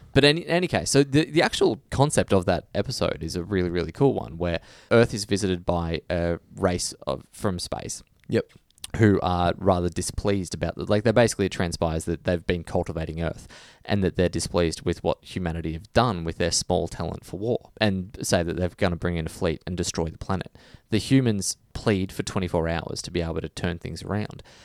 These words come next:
Speaker 1: And the way they've taken it is, like, the aliens disappointed in the way we fight, so they try to do, they do on, they turn on a dime and completely dismantle everything.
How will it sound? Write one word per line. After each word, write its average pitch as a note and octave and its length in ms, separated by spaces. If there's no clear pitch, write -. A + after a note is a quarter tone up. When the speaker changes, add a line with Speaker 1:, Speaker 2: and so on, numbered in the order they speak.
Speaker 1:
And G2 300
the G#2+ 200
way G#2+ 180
they've G2 220
taken G#2 320
it E2 120
is, E2+ 160
like, E2+ 200
the F#2 100
aliens F2+ 340
disappointed E2+ 600
in E2+ 340
the F#2+ 80
way E2+ 240
we E2+ 160
fight, - 400
so F2+ 240
they F2 180
try F#2 380
to F2 340
do, - 180
they G#2 260
do G2+ 200
on, G2+ 280
they G2 160
turn A2 340
on F#2 120
a E2+ 60
dime F2+ 540
and F#2+ 220
completely F#2 640
dismantle E2+ 520
everything. - 400